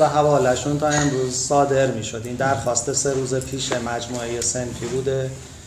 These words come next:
که با کمک تشکل‌ها که کار سختی نیست، ما خودمون در صنف مرغ تخم‌گذار گفتیم آقا اگر برای واحدهای فعال پولت و تخم‌گذار موجود کشور پنجاه هزار تن سویا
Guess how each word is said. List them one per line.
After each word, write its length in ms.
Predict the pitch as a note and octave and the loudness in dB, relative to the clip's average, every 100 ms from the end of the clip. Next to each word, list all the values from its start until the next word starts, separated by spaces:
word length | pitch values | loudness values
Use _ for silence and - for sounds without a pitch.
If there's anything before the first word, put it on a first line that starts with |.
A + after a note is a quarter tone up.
| - - - - | -20 -20 -20 -4
که 420 | - C3+ C3 C3 B2+ - - | 0 2 4 2 -2 -8 -2
با 180 | C3+ C3 | 2 2
کمک 380 | C3 C3+ B2+ B2 | 0 0 0 0
تشکل‌ها 920 | D3 D3+ D3 D3 C#3+ D3 D3 B2+ C3 | 0 2 2 2 0 2 2 2 0
که 140 | C3 | -2
کار 220 | D3 D3+ D#3 | 2 2 2
سختی 460 | - D#3 - D#3+ | 4 4 4 2
نیست، 280 | C#3 A#2+ C3 | 2 0 -2
ما 100 | C3+ | -4
خودمون 460 | C3+ D3 D#3 D3 C3 | 0 0 2 0 0
در 180 | C3 | 0
صنف 340 | C3 C#3 C3+ C#3 | 0 -2 -4 -2
مرغ 360 | C3 C3 B2+ | 0 0 0
تخم‌گذار 800 | B2+ C3+ C3 - C3 C3+ D3+ D#3+ | -2 -2 -4 -2 -2 2 4 4
گفتیم 340 | D#3 D3+ D3 D#3 | 2 -2 -2 -2
آقا 180 | D3 B2+ | 2 2
اگر 360 | A#2+ C#3 D3 | 2 2 2
برای 480 | D3 C#3 C3+ C3+ B2+ A2+ A2 - - - - - - | 4 4 4 2 2 -2 -6 -10 -12 -14 -14 -10 2
واحدهای 800 | C3 C3 C3 B2+ B2+ C3 C3 B2+ | 4 4 2 2 0 2 2 0
فعال 960 | - C3+ B2+ C3+ B2+ C3 B2+ C3 B2+ | 2 2 2 0 0 2 2 0 0
پولت 680 | B2 - C3+ C3 C3 B2+ - | -6 -6 -4 0 0 -2 -2
و 300 | B2+ B2+ B2 B2 - - - - - | 2 4 2 -2 -10 -16 -18 -16 -2
تخم‌گذار 720 | C#3 B2+ C#3 C3 C3+ C3 C3 C3 | 0 0 -2 -2 0 2 2 2
موجود 540 | C3 C3 B2+ B2+ C3 | 0 0 -2 -2 -2
کشور 500 | B2+ C3+ B2+ C3 B2+ | -2 -4 -2 2 2
پنجاه 540 | B2 - C3+ C3 D3 | 0 -4 -2 2 2
هزار 340 | D#3 C#3+ C3 C3 | 4 4 2 0
تن 140 | B2+ | -4
سویا 640 | B2+ C3 B2+ B2+ B2+ B2 | -2 -2 0 2 2 2